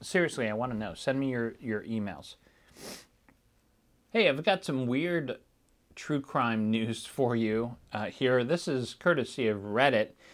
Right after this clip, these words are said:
This is from user Massive Brilliant forty-one, and it talks about,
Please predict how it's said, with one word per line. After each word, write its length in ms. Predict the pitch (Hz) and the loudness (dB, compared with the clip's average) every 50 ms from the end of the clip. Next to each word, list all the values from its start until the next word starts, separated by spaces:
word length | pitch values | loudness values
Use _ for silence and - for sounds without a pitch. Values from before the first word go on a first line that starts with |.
| - - - - _ | -20 -20 -20 -12 _
This 280 | - 127 117 - - 135 | -4 -4 -4 -2 -2 0
is 220 | 120 117 113 113 | 0 0 0 -2
from 320 | - - 139 123 117 113 | -4 -2 0 2 2 2
user 520 | 113 127 139 139 127 135 131 120 117 113 107 | 2 2 2 0 0 0 0 0 2 0 0
Massive 760 | 101 101 110 123 135 147 143 - - 143 123 110 101 92 - | -2 -2 -2 0 0 0 -2 -4 -6 -6 -6 -6 -8 -10 -6
Brilliant 580 | - 117 120 127 135 135 127 117 104 92 - - | -2 2 4 4 6 4 4 2 -2 -4 -6 -12
forty-one, 800 | - - 127 120 117 113 107 107 113 123 127 123 110 101 104 | -6 -2 0 0 0 0 -2 -2 -2 -2 -2 -2 -2 -4 -6
and 160 | 101 - 127 | -8 -8 -8
it 80 | 127 131 | -8 -6
talks 340 | - - 311 330 - - - | -6 -6 -6 -6 -6 -4 -2
about, 420 | 202 190 180 175 170 165 165 - | 0 2 4 4 4 2 0 -4